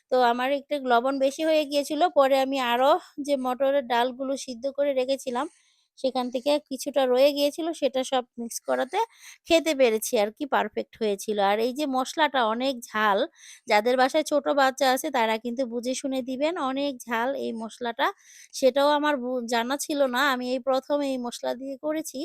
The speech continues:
সবসময় নিজের হাতে বানানো মশলা দিয়ে করে খাই আর কি। তো এখন এই মশলাগুলো দিয়েছিলাম, এত বেশি ঝাল হয়েছিল, প্রচণ্ড ঝাল। আমাদের একটু খেতে কষ্টই হয়েছিল,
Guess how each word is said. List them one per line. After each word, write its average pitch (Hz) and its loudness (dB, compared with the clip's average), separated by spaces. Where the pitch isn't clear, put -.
সবসময় 262 -4
নিজের 247 0
হাতে 269 -2
বানানো 269 0
মশলা 262 -4
দিয়ে 247 -4
করে 240 0
খাই 220 -4
আর 208 -4
কি। 339 -10
তো 392 2
এখন 339 4
এই 320 0
মশলাগুলো 311 -2
দিয়েছিলাম, 311 -2
এত 240 -6
বেশি 330 -2
ঝাল 269 4
হয়েছিল, 294 2
প্রচণ্ড 294 0
ঝাল। 254 -2
আমাদের 240 -2
একটু 277 -8
খেতে 277 -2
কষ্টই 262 -2
হয়েছিল, 254 -4